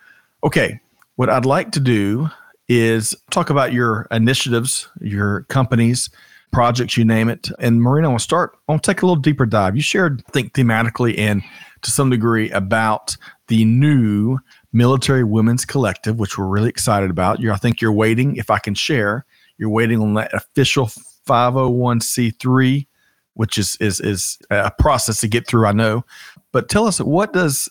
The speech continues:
what does, and, and so I used to volunteer on a board that was, had the nonprofit designation, and gosh, the paperwork and some of the audits and all that stuff, it can be, uh, quite a headache. But anyway, that's enough.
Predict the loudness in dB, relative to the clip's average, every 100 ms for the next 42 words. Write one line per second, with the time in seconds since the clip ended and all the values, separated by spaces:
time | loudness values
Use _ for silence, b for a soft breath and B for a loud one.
0 | _ 0 0 2 2 2 0 -2 0 -2
1 | -2 -2 0 2 2 0 -2 -4 -6 -6
2 | 0 2 2 2 0 0 2 0 -2 -8
3 | -4 -2 0 0 0 -4 -2 -2 0 -2
4 | -2 -2 -2 -2 -2 -2 -2 -4 -4 -6
5 | -4 -4 0 0 0 -4 -4 -2 -2 0
6 | 2 2 -2 _ b -6 -2 0 2 2
7 | 2 0 -4 -2 -2 -2 -2 0 0 -4
8 | B B _ -4 0 0 2 2 0 0
9 | 0 0 0 -2 0 0 0 -4 _ -2
10 | -2 -4